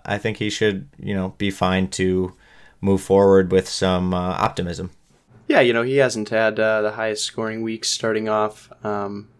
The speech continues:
Speaker 2: there's definitely been some, some down weeks for his players. I mean, I think you absolutely nailed it with,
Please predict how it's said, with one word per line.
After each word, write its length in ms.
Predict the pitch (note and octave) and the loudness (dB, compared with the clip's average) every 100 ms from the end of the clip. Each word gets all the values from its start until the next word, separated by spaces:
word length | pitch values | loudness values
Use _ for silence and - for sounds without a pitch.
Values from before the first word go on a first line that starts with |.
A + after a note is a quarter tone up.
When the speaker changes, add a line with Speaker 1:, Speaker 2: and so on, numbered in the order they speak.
| _ | _
Speaker 2:
there's 160 | A2+ G#2+ | -8 0
definitely 320 | A2+ A2 A2+ | 0 0 -4
been 200 | A2 G#2+ | -2 -4
some, 400 | - A2 G2+ G#2 _ - - - - - - - - _ - | -4 -4 -6 -8 _ -20 -20 -20 -20 -20 -20 -20 -20 _ -10
some 200 | - C3+ | -4 2
down 280 | A#2+ A#2 A#2+ | 2 2 0
weeks 200 | A#2 - | -4 -4
for 140 | A2+ | -6
his 100 | A2 | -8
players. 400 | - A#2 A#2 A2+ | -4 -2 0 0
I 40 | |
mean, 100 | B2 | 0
I 60 | B2 | 0
think 180 | C#3 C3+ | 0 2
you 80 | A#2 | 2
absolutely 360 | A2+ - A2+ | 2 -2 -2
nailed 260 | A#2 A2 A2+ | 0 2 0
it 160 | A#2 | -2
with, 340 | A#2+ G#2+ - | -4 -6 -8